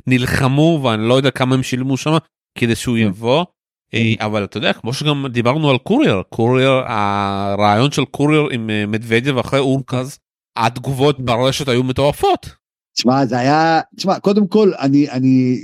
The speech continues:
Speaker 2: גם בגלל שקורייר באמת לקח אותו לקטע של "בוא תראה לי", אבל תשמע, מדוודב, הוא כזה מרואיין טוב, הוא כזה בן אדם, תשמע, למה אני אוהב את מדוודב? לא בגלל הטניס שלו, אתה יודע, הטניס שלו הוא, הוא לפעמים אפילו משעמם,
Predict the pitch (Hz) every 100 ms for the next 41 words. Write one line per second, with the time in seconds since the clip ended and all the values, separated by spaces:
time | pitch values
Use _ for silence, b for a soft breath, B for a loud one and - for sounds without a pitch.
0 | 127 127 165 170 160 - - 156 156 139
1 | 131 147 143 147 139 156 151 131 127 147
2 | 131 135 127 b _ - 147 143 127 160
3 | 143 110 104 143 107 95 98 143 147 123
4 | 127 120 110 _ _ _ _ 143 127 139
5 | 104 190 202 - - 135 151 127 135 147
6 | 139 131 147 143 110 123 - _ _ _
7 | - 147 - 160 117 165 185 156 123 151
8 | 156 123 180 160 135 170 233 208 160 143
9 | 143 113 117 113 127 101 - _ _ 214
10 | 240 285 262 214 196 160 135 156 139 127
11 | 127 214 233 170 147 160 147 214 240 -
12 | 214 190 175 170 170 156 170 160 165 190
13 | 202 165 196 202 175 170 160 185 170